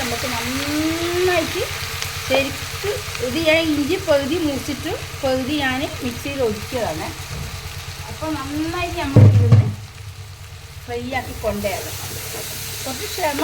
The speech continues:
വേണം. നമുക്ക് ക്ഷമയില്ലെങ്കിൽ ഒന്നും നടക്കൂല. ഇതിന് നല്ലോണം നമുക്കൊന്ന്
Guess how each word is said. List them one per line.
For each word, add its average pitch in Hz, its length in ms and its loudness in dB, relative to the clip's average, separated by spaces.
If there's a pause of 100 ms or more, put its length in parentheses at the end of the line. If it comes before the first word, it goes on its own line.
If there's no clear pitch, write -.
(160)
വേണം. 208 240 0 (600)
നമുക്ക് 254 380 -4
ക്ഷമയില്ലെങ്കിൽ 262 680 0 (120)
ഒന്നും 247 340 -2
നടക്കൂല. 190 500 -4 (440)
ഇതിന് 262 440 -2
നല്ലോണം 269 840 -2
നമുക്കൊന്ന് 214 420 -4